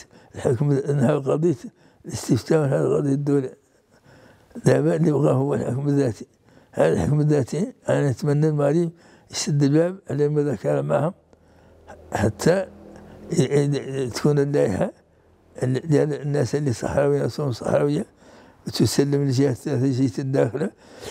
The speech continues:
وجهة العيون، وجهة وهذا يتنازعوا الشيوخ والأعيان والمنتخبين. لا، غدا يمشيو يجيبوا لنا عدد، غدا يقولوا قبلنا، واش إلا غدا قالوا لنا دابا غنبغاو س-،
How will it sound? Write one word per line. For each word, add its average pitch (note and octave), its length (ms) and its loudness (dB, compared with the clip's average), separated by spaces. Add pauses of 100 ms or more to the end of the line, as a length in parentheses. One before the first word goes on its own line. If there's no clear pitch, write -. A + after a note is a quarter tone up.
(260)
وجهة C#3+ 360 2 (640)
العيون، C#3 480 2
وجهة C3+ 280 2 (520)
وهذا C3+ 360 2 (640)
يتنازعوا C3 580 2
الشيوخ D3 480 -2
والأعيان C3+ 500 -2
والمنتخبين. C3+ 640 -4 (1080)
لا، C3 320 2
غدا B2+ 380 2
يمشيو C#3 300 2
يجيبوا C3+ 540 0
لنا C#3 120 0
عدد، C#3+ 360 0
غدا C#3 220 2
يقولوا D3 320 2
قبلنا، C#3+ 340 -2 (580)
واش D#3 240 2
إلا D3+ 300 4
غدا D3+ 180 2
قالوا C#3+ 320 2
لنا B2+ 220 -6
دابا B2+ 420 -2 (340)
غنبغاو C3+ 360 2
س-، - 180 -8